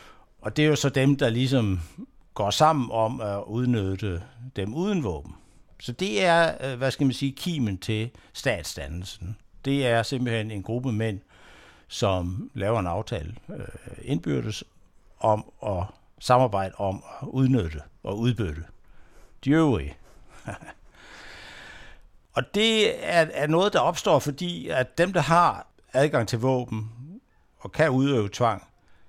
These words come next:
de ryger jo ud i det, som er også en anden grundlæggende ting ved,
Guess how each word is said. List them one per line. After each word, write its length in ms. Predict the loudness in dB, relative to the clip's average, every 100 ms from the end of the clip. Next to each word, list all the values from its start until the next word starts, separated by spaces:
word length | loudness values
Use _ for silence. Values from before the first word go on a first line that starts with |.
| _ _ _ _ -6
de 60 |
ryger 400 | 0 2 4 4
jo 380 | 4 4 0 -2 -4
ud 180 | 0
i 60 | 2
det, 220 | 2 2
som 200 | 2 0
er 140 | 0 -2
også 360 | 2 2 2
en 120 | 0
anden 300 | 2 2 0
grundlæggende 540 | 0 0 2 0 -2 -4
ting 380 | -2 -2 -2 0
ved, 340 | 2 2 0